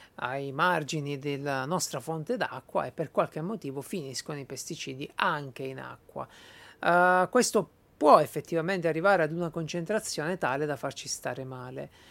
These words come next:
Altra situazione in cui possiamo incorrere facilmente in pesticidi è quando affrontiamo dei trekking nel deserto, troviamo delle riserve d'acqua che però sono dedicate all'agricoltura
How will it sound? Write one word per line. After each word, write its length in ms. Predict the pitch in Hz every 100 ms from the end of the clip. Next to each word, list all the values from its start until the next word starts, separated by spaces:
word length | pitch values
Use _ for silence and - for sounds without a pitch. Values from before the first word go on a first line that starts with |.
| - -
Altra 440 | 233 269 - 214
situazione 640 | 185 202 220 185 - 214
in 80 | 165
cui 120 | 160
possiamo 400 | 156 156 - 196
incorrere 380 | 170 156 196 165
facilmente 560 | 139 156 170 180 175 160
in 80 | 147
pesticidi 580 | 175 - 240 - 240
è 120 | 196 -
quando 240 | 180 170
affrontiamo 580 | 151 165 156 214 175 151
dei 180 | 147 147
trekking 540 | 208 185 - 147 143
nel 180 | 147 147
deserto, 580 | 180 214 170 190 - 208
troviamo 500 | 160 151 220 202 170
delle 220 | 156 147
riserve 560 | 151 151 196 165 147 214
d'acqua 520 | 180 120 - - 160 - - - -
che 140 | -
però 300 | - 294 170
sono 260 | 151 185 156
dedicate 540 | 165 196 220 135 131
all'agricoltura 920 | 151 143 143 135 139 - 160 - 131